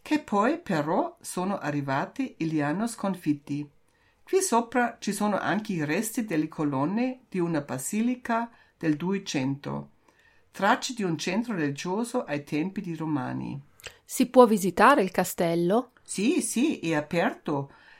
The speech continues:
Speaker 1: E oggi al castello si fanno anche mostre, spettacoli teatrali e concerti.
Speaker 2: Ma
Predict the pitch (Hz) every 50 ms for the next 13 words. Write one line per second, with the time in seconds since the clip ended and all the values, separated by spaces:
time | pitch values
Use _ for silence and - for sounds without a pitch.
0 | _ _ 202 208 220 302 - - - 349 302 277 285 262 247 240 - - 190 208
1 | 220 233 233 - 196 - 170 160 165 165 - - 147 147 147 - 151 160 180 202
2 | 240 285 294 - - 285 269 262 247 - - - - - 143 147 143 - 151 147
3 | 143 - - 135 123 - - 170 175 202 214 214 220 208 - 175 175 - 214 208
4 | 208 - - 135 135 131 135 - - 143 143 147 143 - - - - _ - 262
5 | 277 -